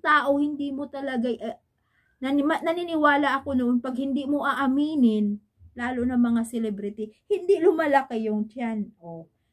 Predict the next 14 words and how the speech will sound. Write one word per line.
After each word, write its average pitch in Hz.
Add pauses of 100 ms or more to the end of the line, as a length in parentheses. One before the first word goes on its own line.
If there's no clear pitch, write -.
(120)
di 302
ba, 339
pag 302
aminin 359
nyo 349
na, 247
aminin 339
nila, 269
"Oh, 302
ako 269
buntis." 247 (400)
O, 165 (240)
naalala 240
nyo? 220